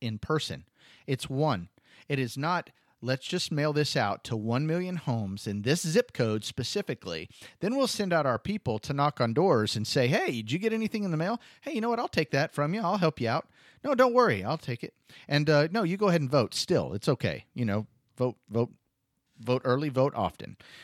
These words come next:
Uh, and that's their message. And, and that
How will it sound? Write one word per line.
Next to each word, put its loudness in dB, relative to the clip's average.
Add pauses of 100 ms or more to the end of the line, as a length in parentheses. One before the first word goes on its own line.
(200)
Uh, 2
and -2
that's 0
their 2
message. 0
And, -4
and -4
that 2